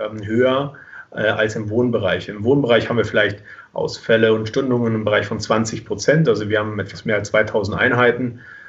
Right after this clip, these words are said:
ähm, und davon sind vielleicht, sag ich mal, zwanzig Prozent Gewerbeeinheiten.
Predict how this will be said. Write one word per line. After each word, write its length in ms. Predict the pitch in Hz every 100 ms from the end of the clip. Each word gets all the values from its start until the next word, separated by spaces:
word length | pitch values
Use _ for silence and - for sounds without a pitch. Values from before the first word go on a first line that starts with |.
| - _
ähm, 380 | - 95 110 110
und 320 | - 107 101
davon 220 | 104 101
sind 140 | 104 101
vielleicht, 260 | 92 - - _
sag 200 | - 98
ich 40 | 101
mal, 140 | 104
zwanzig 280 | 101 98 98
Prozent 340 | 110 110 98
Gewerbeeinheiten. 1200 | 104 101 107 123 123 - - 120 117 117 120 120